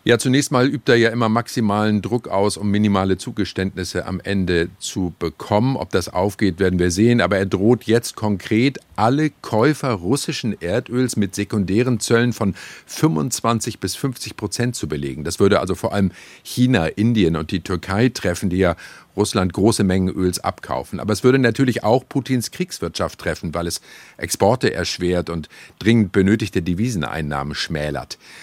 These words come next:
Der U-S-Präsident sagte übrigens, Kai, er könne diese Zölle binnen eines Monats verhängen und Länder,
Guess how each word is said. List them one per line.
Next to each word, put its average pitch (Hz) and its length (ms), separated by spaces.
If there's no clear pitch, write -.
Der 95 240
U-S-Präsident 120 720
sagte 120 300
übrigens, 110 360
Kai, 113 180
er 87 140
könne 123 320
diese 107 220
Zölle 117 260
binnen 117 420
eines 110 440
Monats 107 560
verhängen 87 500
und 92 220
Länder, 127 400